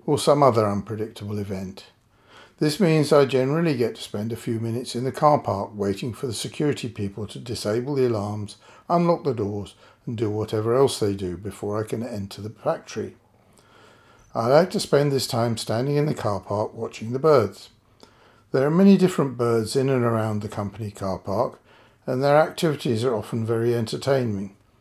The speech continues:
Either they are fun to watch, or little things please little minds. I am particularly fond of a big fat crow that lives on the top of the chimney, from where he can watch everything that goes on on the roof and in the car park below.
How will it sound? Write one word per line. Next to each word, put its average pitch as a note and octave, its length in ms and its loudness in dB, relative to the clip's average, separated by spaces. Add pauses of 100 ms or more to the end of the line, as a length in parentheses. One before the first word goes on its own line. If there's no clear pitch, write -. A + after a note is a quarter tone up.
(440)
Either D3+ 260 4
they B2 140 6
are A#2+ 80 6
fun C3 300 2
to A2+ 80 -6
watch, G2+ 420 -4
or A2+ 140 -4
little G#2+ 240 -4
things G#2 360 -6
please F2+ 400 -8
little G2 220 -12
minds. F#2+ 540 -8 (1000)
I C3+ 120 2
am C3 80 -2
particularly G3 500 0
fond A#2+ 260 2
of A2 120 -2
a A#2+ 40 4
big E3 260 0
fat - 300 2
crow A#2 320 2
that C3 160 -2
lives A#2+ 220 -2
on B2 160 0
the A#2 80 -2
top - 240 0
of F3+ 60 2
the C#3 80 -2
chimney, G#2+ 560 -4 (280)
from A#2 220 -4
where B2 220 4
he C#3+ 160 0
can C#3+ 200 -2
watch A#2 280 -4
everything B2+ 480 -2
that B2+ 100 -6
goes A2+ 300 0
on G#2+ 160 -2
on A2 140 -4
the B2 80 0
roof C3 460 2 (220)
and E3+ 240 0
in A2 80 -2
the G#2+ 80 -4
car G2 240 -2
park G2 320 -6
below. F#2+ 380 -8